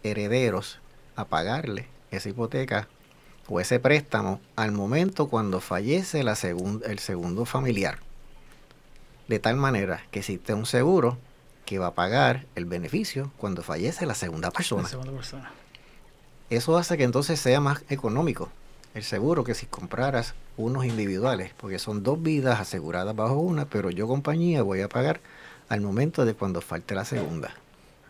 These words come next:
Speaker 2: Ah, ok, ok.
Speaker 1: ¿Ves? El otro que existe es, eh,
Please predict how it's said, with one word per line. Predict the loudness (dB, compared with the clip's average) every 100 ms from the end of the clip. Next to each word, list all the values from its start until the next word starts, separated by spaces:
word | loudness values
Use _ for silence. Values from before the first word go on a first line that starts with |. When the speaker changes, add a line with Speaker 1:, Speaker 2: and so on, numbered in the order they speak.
| -20 -20 -20 -10 -4
Speaker 2:
Ah, | -2
ok, | -4 -6 -12 -10
ok. | 0
Speaker 1:
¿Ves? | 2 2 -2 -20 -20 -20 -20 -20 -20 -20 -20 -20 -20 -20 -20 -20 -20 -20 -8
El | 0 0
otro | 2 0
que | 0
existe | 0 0 0 2 2 2 -4 -10 -2
es, | -2 -2 -8 -6
eh, | -4 -4 -2 -4